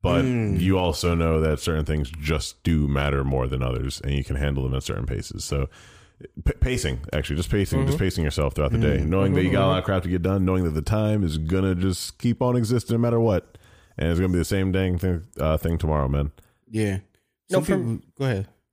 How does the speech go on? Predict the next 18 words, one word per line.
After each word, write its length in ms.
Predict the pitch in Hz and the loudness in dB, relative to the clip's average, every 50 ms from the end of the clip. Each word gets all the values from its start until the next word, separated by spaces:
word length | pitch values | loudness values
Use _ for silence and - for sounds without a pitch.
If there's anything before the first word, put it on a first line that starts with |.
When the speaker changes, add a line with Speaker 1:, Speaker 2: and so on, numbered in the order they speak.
| _ - | _ 0
Speaker 3:
Yeah, 160 | 196 170 139 | 2 2 2
for 160 | - - 196 | 2 0 2
me, 260 | 214 220 220 202 160 135 | 2 4 4 4 4 4
I 100 | 127 127 | 4 2
think 180 | - 151 123 107 | 0 -2 -2 -2
it's 140 | 107 107 | -4 -6
very 180 | 107 98 95 95 | -8 -10 -10 -10
fulfilling. 460 | - - 101 - - - - - 113 113 | -12 -16 -20 -20 -20 -20 -20 -20 -12 -6
But 100 | 123 127 | -2 -2
again, 240 | 131 127 127 120 113 | 0 2 2 0 2
I 60 | 110 | 2
was 140 | 113 117 113 | 0 0 2
on 180 | 123 120 120 120 | 2 0 2 2
the 340 | 117 113 110 107 104 104 - - _ _ _ _ _ _ _ _ _ _ _ _ _ _ _ - - | 2 2 0 0 0 -2 -4 -10 _ _ _ _ _ _ _ _ _ _ _ _ _ _ _ -10 -6
Speaker 2:
Upper 180 | 123 117 117 123 | -6 -4 -2 -2
echelon. 440 | - 113 - - 101 - - - - | -2 -2 -2 -4 -4 -2 -2 -2 -2
<laughs> 1000 | - - 202 180 151 120 - 135 117 147 - - 135 - - - - - - - | -2 0 0 0 0 0 0 -2 -2 -2 -2 -2 -4 -4 -4 -8 -10 -10 -8 -4
Speaker 3:
opposite. 600 | 120 117 120 - - 131 - - 117 110 107 | -2 -2 -2 -2 -4 -8 -6 -6 -4 -6 -6